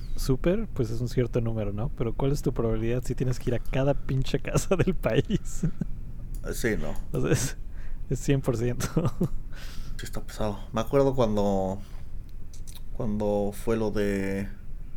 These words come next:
Speaker 2: la, la última, el último, la último susto de pandemia en el dos mil nueve.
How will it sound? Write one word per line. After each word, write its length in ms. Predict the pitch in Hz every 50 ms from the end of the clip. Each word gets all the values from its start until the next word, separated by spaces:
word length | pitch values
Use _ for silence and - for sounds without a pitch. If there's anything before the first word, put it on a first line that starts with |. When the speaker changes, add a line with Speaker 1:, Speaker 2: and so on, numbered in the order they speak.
| - - - - - - - - - - - - -
Speaker 2:
la, 260 | 92 104 95 85 -
la 140 | 80 95 101
última, 640 | 110 110 - 117 104 104 98 90 87 87 85 - - - - - - -
el 260 | - 65 - 78 98
último, 640 | 110 107 - 110 104 98 95 95 90 95 98 - - - - - - - - - - - - - - - - - - - 135
la 100 | 127 123
último 580 | 113 113 - - 110 107 104 98 95 95 - -
susto 300 | - 113 - - - 107
de 80 | 101
pandemia 480 | 101 - 95 101 101 104 104 104 98 95
en 60 | 95
el 60 | 95 101
dos 140 | 98 101
mil 140 | 107 107 104
nueve. 280 | 104 110 127 175 226